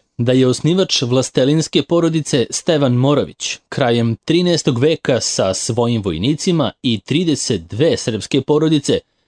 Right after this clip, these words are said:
iz Bosne došao u Srem i da su njegovi potomci, vladari Sremske županije, Ban Jovan i Ban Ivan Morović,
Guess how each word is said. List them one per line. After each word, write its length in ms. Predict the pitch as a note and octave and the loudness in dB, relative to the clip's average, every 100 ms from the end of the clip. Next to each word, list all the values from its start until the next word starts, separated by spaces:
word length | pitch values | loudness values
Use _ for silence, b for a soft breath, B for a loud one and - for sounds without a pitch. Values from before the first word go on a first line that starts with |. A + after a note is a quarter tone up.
| _ _ - | _ _ 0
iz 260 | D3 A#2 | 2 2
Bosne 400 | G#2+ D3+ F3 A3 | 0 0 0 0
došao 420 | D3+ G2+ - D#3+ | 0 0 0 0
u 80 | C#3 | 0
Srem 360 | C3 E3+ D#3+ E2 - _ _ _ _ | 0 0 -2 -4 -10 _ _ _ _
i 100 | - | -2
da 140 | D#3+ D#3+ | 2 0
su 180 | - D3 | 2 0
njegovi 460 | B2+ D#3+ F#3+ D#3 | 0 0 0 0
potomci, 680 | - B2 F#2 C#3 D3 - C3 - _ _ | 0 -2 0 0 0 0 -2 -2 _ _
vladari 560 | A#2+ C3 A#2 C3 C#3+ G2+ | 0 0 2 0 0 -2
Sremske 560 | - C3+ B2+ C3 - | -2 -2 -2 -2 -2
županije, 540 | C3+ D#3 D3+ C3 C#3+ - _ _ _ - | 0 2 2 2 2 0 _ _ _ -6
Ban 360 | A#2 D3+ B2+ | 0 0 2
Jovan 480 | B2 D3 D#3+ C#3 G2+ - - | 2 2 2 2 -2 -4 -4
i 160 | A#2 | -2
Ban 320 | G#2 C#3 A2 F#2+ - | 0 0 0 -4 0
Ivan 240 | E3 G#2+ | 2 2
Morović, 520 | A2 D#3 D#3+ C3+ - | 2 2 2 0 -4